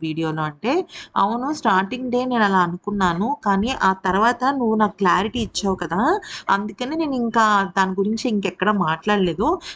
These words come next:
But ఫస్ట్ స్టార్టింగ్ డే, ఆ, నామినేషన్స్‌కి ముందు వరకు, అంటే నామినేషన్స్ అయిపోయే వరకు నేను అలాగే అనుకున్నాను నీ విషయంలో కానీ, లేకపోతే కళ్యాణ్ విషయంలో కానీ.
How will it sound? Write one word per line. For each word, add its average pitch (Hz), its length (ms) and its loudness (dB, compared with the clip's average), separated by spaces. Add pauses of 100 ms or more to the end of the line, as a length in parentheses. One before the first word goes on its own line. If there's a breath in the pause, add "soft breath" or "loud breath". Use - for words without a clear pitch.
(220 loud breath)
But 220 160 0
ఫస్ట్ 220 460 -4
స్టార్టింగ్ 226 580 -2
డే, 240 360 2 (340 soft breath)
ఆ, 214 60 6 (640)
నామినేషన్స్‌కి 240 800 0
ముందు 208 340 2
వరకు, 202 280 2
అంటే 190 140 0
నామినేషన్స్ 214 600 0
అయిపోయే 202 260 2
వరకు 196 480 4 (320 loud breath)
నేను 220 160 4
అలాగే 214 260 2
అనుకున్నాను 214 600 2
నీ 226 140 0
విషయంలో 208 500 0
కానీ, 196 300 2
లేకపోతే 190 220 0
కళ్యాణ్ 202 420 0
విషయంలో 175 400 -2
కానీ. 185 420 -2